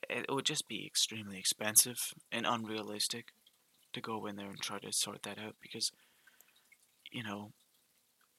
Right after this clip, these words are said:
now, a lot of people are saying, like, oh, like, a lot of people I can imagine are saying, like, "Oh, you know, you gotta, gotta go in there, you gotta sort it out." No. Yeah, it would be the nice thing to do, but the thing is, like, it's sad, but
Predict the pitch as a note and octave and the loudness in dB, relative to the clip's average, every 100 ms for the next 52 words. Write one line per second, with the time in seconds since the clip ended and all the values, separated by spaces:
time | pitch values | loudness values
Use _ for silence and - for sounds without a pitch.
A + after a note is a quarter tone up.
0 | _ _ _ - C3 A#2+ - _ _ - | _ _ _ -6 -4 -4 -8 _ _ -20
1 | - - B2 C3 - A2 A2 A2 G#2 G2+ | -20 -4 0 0 0 -2 2 2 0 -2
2 | A2 A#2 A2 - A2+ A#2 A#2 A#2+ A#2+ A2 | -2 6 6 6 0 0 0 -2 -2 -6
3 | G#2+ G#2+ G#2 G2+ G2 G2 F#2+ F#2+ - G#2 | -6 -4 -6 -6 -6 -6 -6 -2 -2 -2
4 | G#2 G#2+ A#2+ G#2+ A2+ G#2 G2+ G2 G#2 A2 | -6 -4 -4 -2 -2 -4 -4 -6 -4 -4
5 | A2 A2 A2 A2+ G#2 G#2+ G#2 G2+ F#2 G2+ | -4 -2 -2 -2 -2 -4 -4 -4 -4 -4
6 | G#2 G#2 - A2 G#2 G#2+ G2 G#2+ - - | -4 2 2 4 0 0 -2 -4 -8 -12
7 | - - - - B2 C#3 B2+ G#2 A2+ - | -10 -12 -12 -10 -4 -2 -2 -4 -6 -12
8 | _ - - _ _ _ _ _ _ _ | _ -20 -20 _ _ _ _ _ _ _
9 | - B2 B2 G#2+ G#2+ A2 G#2+ G#2+ G#2 G#2+ | -8 -4 -2 0 0 -2 -4 -6 -4 -4
10 | A2 C3+ - - F#2+ F#2+ G2 F2+ G2+ - | -4 2 2 0 -6 -8 -8 -8 -10 -10
11 | - - - - C3 B2+ C3+ G2+ G2 G#2 | -10 -10 -10 -4 -4 -4 -4 -4 -2 -4
12 | - - - - - - B2 D3+ C#3+ F3 | -6 -16 -20 -20 6 8 8 6 -2 -2
13 | A2+ | -4